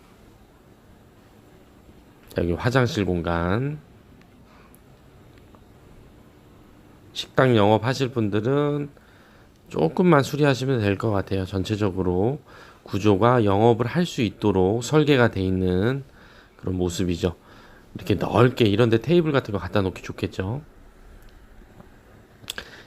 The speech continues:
기존에 또 음식점으로도 활용을 했던 그런 주택으로 보셔도 됩니다. 그리고 바로 전면 쪽에, 어, 평상 같은 거 조금 정비하시면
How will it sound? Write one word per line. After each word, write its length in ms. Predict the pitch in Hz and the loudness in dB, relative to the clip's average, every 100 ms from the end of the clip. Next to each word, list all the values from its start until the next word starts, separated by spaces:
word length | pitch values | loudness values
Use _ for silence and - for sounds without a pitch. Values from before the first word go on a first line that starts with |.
| - | -10
기존에 340 | - 117 151 160 | -2 4 4 4
또 160 | 160 | 4
음식점으로도 1300 | 120 127 127 165 165 160 143 - - - 127 123 113 127 | 4 2 0 0 2 0 -4 -12 -6 -2 2 2 2 0
활용을 400 | 123 170 170 160 | 2 4 4 2
했던 560 | 180 - 131 139 180 - _ _ _ _ - 107 | 0 2 2 2 -2 -8 _ _ _ _ -14 -12
그런 240 | - 101 98 | -6 -4 -4
주택으로 400 | - 127 113 95 | 0 2 2 2
보셔도 340 | 98 104 95 | -2 -4 -4
됩니다. 460 | 92 95 92 - - _ _ _ - _ _ _ _ _ _ - - - - - - _ _ _ _ - - _ _ _ - - _ _ _ - - - - - - - | -4 -4 -4 -8 -20 _ _ _ -20 _ _ _ _ _ _ -20 -20 -20 -20 -20 -20 _ _ _ _ -20 -20 _ _ _ -20 -20 _ _ _ -20 -20 -20 -20 -20 -20 -4
그리고 220 | 95 92 | 0 0
바로 320 | - 101 113 | 0 4 4
전면 420 | 110 98 104 107 | 4 2 4 4
쪽에, 560 | 98 92 104 135 151 156 _ - - - - | 0 0 2 2 0 -4 _ -20 -20 -20 -14
어, 80 | - | -8
평상 360 | - 156 165 | -2 2 4
같은 240 | 156 - 104 | 2 2 0
거 80 | |
조금 840 | 95 101 101 95 98 95 117 147 135 | 2 2 2 2 2 2 0 -2 -8
정비하시면 1000 | - 92 98 101 123 123 113 143 165 | -8 -2 0 0 0 2 4 4 2